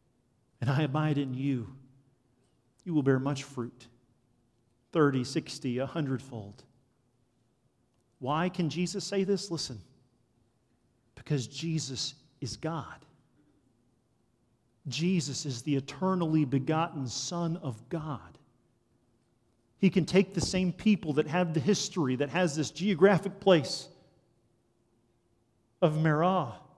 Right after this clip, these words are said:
bitterness, and he can tell them, "If you do not abide in my words, bitterness is your life. But if you will abide in me and I in you,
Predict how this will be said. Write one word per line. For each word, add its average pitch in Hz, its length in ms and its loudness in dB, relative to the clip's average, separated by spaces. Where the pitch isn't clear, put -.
bitterness, 143 800 6
and 165 80 4
he 196 80 6
can 185 160 2
tell 196 240 6
them, 156 180 4
"If 147 140 4
you 160 60 2
do 175 180 6
not 202 180 8
abide 180 320 6
in 175 60 4
my 175 160 6
words, 151 460 4
bitterness 139 800 4
is 127 140 -2
your 143 100 2
life. 120 560 -2
But 180 140 6
if - 140 4
you 190 100 4
will 156 180 6
abide 156 460 4
in 135 200 0
me 127 200 -2
and 131 100 -4
I 156 140 -2
in 143 240 0
you, 123 360 -6